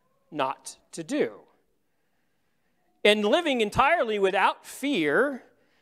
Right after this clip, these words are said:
is actually not only unhealthy, it's downright dangerous. There's a reason why we have fear of spiders and of snakes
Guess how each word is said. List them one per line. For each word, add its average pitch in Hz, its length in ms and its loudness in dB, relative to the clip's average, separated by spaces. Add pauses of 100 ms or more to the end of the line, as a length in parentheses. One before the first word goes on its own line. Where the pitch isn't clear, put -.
(180)
is 180 120 2
actually 226 420 0
not 190 280 2 (420)
only 202 360 -2
unhealthy, 196 720 -2
it's - 180 -10
downright 196 840 0
dangerous. 226 1000 -4 (800)
There's 233 200 6
a 277 60 -2
reason 247 600 0
why 247 280 2
we 214 220 -6
have 175 300 2
fear 190 400 0
of 151 140 2
spiders 165 760 0
and 147 100 -6
of 135 100 -6
snakes - 600 -2